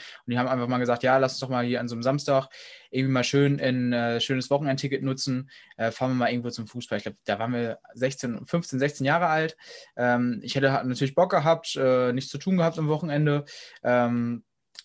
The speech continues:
Regional war ein schönes Wochenendticket, äh, war damals ja auch noch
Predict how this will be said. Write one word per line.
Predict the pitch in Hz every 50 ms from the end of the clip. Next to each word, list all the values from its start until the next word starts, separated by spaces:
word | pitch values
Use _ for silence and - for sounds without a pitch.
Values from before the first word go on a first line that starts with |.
| _ _ _
Regional | 151 135 135 135 135 139 143 143
war | 143
ein | 135
schönes | - 147 135 123
Wochenendticket, | 131 139 143 143 135 139 147 135 143 135 135 - -
äh, | 147 131 127 127 123 120
war | 131 127
damals | 127 135 131 135 131 135
ja | - 131
auch | 131
noch | 127 127 - -